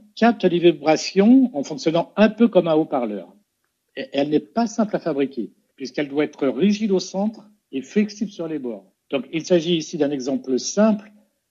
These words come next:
mais la plupart des objets nécessitent pour les techniciens, pour les ingénieurs et pour les fabriquer, nécessitent une très bonne connaissance des matériaux.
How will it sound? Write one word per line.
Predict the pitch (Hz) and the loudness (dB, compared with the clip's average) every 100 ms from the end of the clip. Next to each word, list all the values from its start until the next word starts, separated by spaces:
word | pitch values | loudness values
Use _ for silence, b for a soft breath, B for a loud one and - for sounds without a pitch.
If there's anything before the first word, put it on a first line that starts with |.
| _ | _
mais | 131 | 2
la | 135 | 4
plupart | 131 185 202 208 165 | 4 2 4 4 4
des | 160 135 | 2 2
objets | 147 127 143 131 | -2 0 0 2
nécessitent | 120 - 131 - 120 | 0 -4 -8 -10 -10
pour | 120 | -8
les | 113 | -8
techniciens, | 107 120 123 117 117 | -4 -4 -4 -6 -6
pour | 123 | -4
les | 113 107 | -6 -8
ingénieurs | 104 107 113 190 180 | -10 -4 2 4 2
et | 110 | -4
pour | 120 | -8
les | 107 | -4
fabriquer, | - 127 120 - 175 - _ _ _ _ | -2 0 -2 -4 -8 -10 _ _ _ _
nécessitent | 120 127 123 120 170 165 | -2 -2 0 -4 -6 -10
une | 110 | -12
très | - 165 | -2 0
bonne | 160 | 0
connaissance | 151 135 123 139 120 | -2 -4 -4 -6 -6
des | |
matériaux. | 117 113 113 101 92 | -6 -6 -10 -18 -20